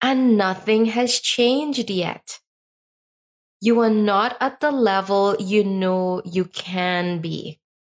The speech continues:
It's not because you're not capable.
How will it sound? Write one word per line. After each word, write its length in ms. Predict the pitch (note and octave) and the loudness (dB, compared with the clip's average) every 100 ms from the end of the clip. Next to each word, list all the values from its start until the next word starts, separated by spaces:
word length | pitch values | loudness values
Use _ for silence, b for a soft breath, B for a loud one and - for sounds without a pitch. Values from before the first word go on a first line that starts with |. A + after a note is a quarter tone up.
| _ _ _ _ _ _ _ _ _ _ _ | _ _ _ _ _ _ _ _ _ _ _
It's 180 | C4 B3+ | -4 -2
not 380 | C4 B3 D4+ - | 0 2 2 2
because 680 | G4 G4 D#4+ D4+ D4+ D4 C#4 | 0 0 0 2 2 0 -4
you're 220 | A#3 B3 B3 | 0 2 2
not 320 | A#3+ A#3 - | 2 -2 -8
capable. 960 | - A3 A3+ A#3+ G#3+ F3+ D#3+ - - | -2 2 4 2 -4 -6 -6 -6 -10